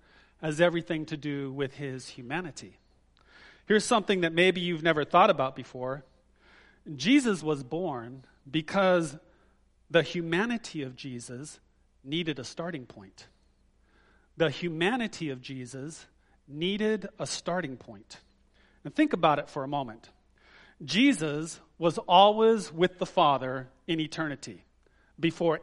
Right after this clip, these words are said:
anything existed. So what that means is this. There was a time when humanity was not a part of his deity. Let me say that again. Jesus, the Son of God,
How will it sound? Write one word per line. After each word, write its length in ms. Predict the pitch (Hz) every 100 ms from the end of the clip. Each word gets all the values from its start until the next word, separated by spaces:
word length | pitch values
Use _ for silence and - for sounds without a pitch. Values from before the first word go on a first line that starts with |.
| -
anything 760 | 208 247 240 - 226 214 214 208
existed. 600 | 180 143 165 156 127 101 _ _ _ _ _ _ _ _ _ _ _ _
So 160 | - 180
what 140 | 262
that 220 | 269 185
means 280 | 196 247 180
is 160 | 160 151
this. 420 | 180 - - - _ _ _ _ _ _
There 260 | 131 180 233
was 260 | 196 220
a 60 | 175
time 720 | - - 226 180 120 120 127 _ _ _ _ -
when 200 | 165 165
humanity 1000 | 156 151 147 208 214 151 - 143 131 131
was 260 | 143 147 120
not 640 | 143 147 180 170 - - - _ _ _ _ _ -
a 60 |
part 400 | 143 - 147 143
of 120 | 143 127
his 220 | 147 131
deity. 500 | 147 139 - 98 _ _ _ _ _ _ _ _ _ _ _ _ _ _ _ -
Let 120 | 156
me 80 | 190
say 280 | - 208 190
that 180 | 170
again. 360 | 143 151 135 104 _ _ _ _ _ _ _ 160
Jesus, 580 | 139 240 233 175 170 156
the 120 | 151
Son 240 | - 175
of 120 | 196
God, 420 | 170 147 135 139